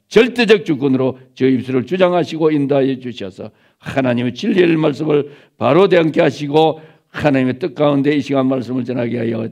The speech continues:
주시옵소서. 그래서 듣는 모든 분들에게 하나님 복된 시간이 될 수 있도록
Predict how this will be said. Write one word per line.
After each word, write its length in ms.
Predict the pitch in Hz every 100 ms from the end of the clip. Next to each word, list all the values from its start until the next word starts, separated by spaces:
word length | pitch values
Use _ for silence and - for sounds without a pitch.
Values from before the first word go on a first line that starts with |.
| -
주시옵소서. 920 | 175 170 165 120 104 104 - - - _ _ _ _
그래서 340 | - 117 123 120
듣는 300 | 120 127 135
모든 500 | 135 175 226 233 247
분들에게 520 | 220 139 123 117 113 - _
하나님 400 | - 110 110 113
복된 400 | 127 175 - 185
시간이 320 | 143 180 156
될 160 | 143 143
수 100 | 139
있도록 220 | 135 131